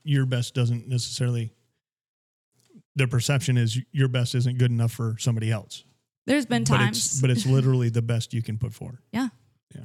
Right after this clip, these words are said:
Speaker 2: And that's all that you can ask. I mean, I, I see people struggling all the time. Um,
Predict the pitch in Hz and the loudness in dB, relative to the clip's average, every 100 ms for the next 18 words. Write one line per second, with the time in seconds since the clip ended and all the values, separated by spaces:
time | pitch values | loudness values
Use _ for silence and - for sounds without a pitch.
0 | 123 214 214 - 127 240 - - 220 233 | -4 -2 -2 -2 -2 0 -2 -2 -4 -4
1 | 190 226 185 - _ _ _ _ _ _ | -4 -6 -8 -14 _ _ _ _ _ _
2 | _ - - - - - 214 185 180 175 | _ -20 -18 -18 -12 -2 0 2 0 -2
3 | - - 156 - 190 226 240 202 220 202 | -6 -6 -6 -2 -2 0 -2 -2 -2 -2
4 | 190 - 196 202 185 202 202 208 - 202 | -2 -2 -4 -2 -4 -2 -2 -4 -2 -2
5 | 202 202 190 - 185 175 170 175 | 0 -2 -4 -2 0 0 -2 -6